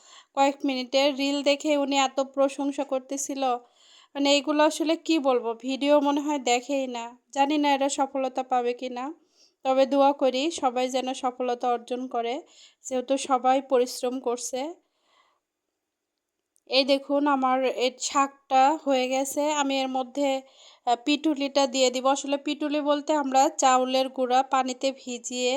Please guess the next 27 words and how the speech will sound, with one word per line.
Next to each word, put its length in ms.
এটাকে 400
দেই, 260
এটাকেই 480
বলে 360
পিটুলি। 580
এই 180
দেখুন 360
দিয়ে 180
দিলাম, 320
এটা 260
আমি 140
অল্প 240
অল্প 220
করে 200
মিশিয়ে 420
দিলাম। 300
এখন 360
কিন্তু 460
থামা 400
যাবে 300
না, 160
অনবরত 600
নাড়তে 380
হবে 300
শাকটাকে। 640
নাড়তে 340
নাড়তে 400